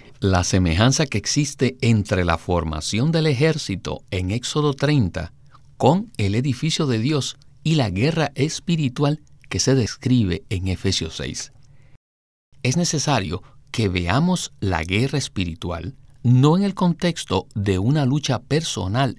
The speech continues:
e individual contra el enemigo de Dios, sino en el contexto de la edificación de la morada de Dios, lo cual lleva adelante el mover de Dios.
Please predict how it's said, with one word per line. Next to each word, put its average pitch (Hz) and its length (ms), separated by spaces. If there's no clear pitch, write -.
e 101 120
individual 127 760
contra 127 400
el 117 60
enemigo 82 380
de 104 140
Dios, 180 280
sino 98 360
en 170 80
el 120 140
contexto 156 960
de 101 240
la 117 140
edificación 127 1040
de 110 200
la 113 160
morada 120 480
de 98 120
Dios, 73 400
lo 80 160
cual 120 340
lleva 127 300
adelante 131 760
el 82 140
mover 71 300
de 80 120
Dios. 180 340